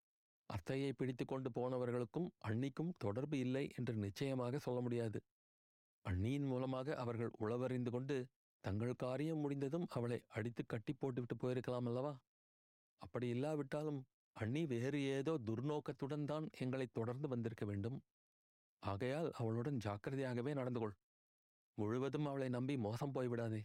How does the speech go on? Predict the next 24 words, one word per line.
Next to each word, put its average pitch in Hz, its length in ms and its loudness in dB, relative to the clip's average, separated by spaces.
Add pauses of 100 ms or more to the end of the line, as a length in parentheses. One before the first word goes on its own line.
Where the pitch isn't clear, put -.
(800)
பூங்குழலி, 117 520 2 (880)
உன் 101 220 0
அண்ணியின் 147 500 0
சன்னிதானத்தில் 135 800 0
உன் 101 260 -2
அண்ணன் 131 360 0
ஊமையாக 139 520 0
இருந்து 123 320 0
விடுவான் 120 320 0
என்று 120 220 0
சொல்லியிருக்கிறாய் 110 680 0
அல்லவா? 110 320 0 (760)
அதுபோலவே 120 640 0
நானும் 143 340 0
இருந்து 139 240 2
விடுகிறேன். 123 400 0 (840)
பேச 104 280 0
வேண்டியதெல்லாம் 120 680 2
நீயே 107 320 0
பேசிக்கொள்." 120 480 -4 (840)
இதை 104 180 0
கேட்ட 117 280 -4
பூங்குழலி 127 580 0
சிரித்தாள். 113 500 -2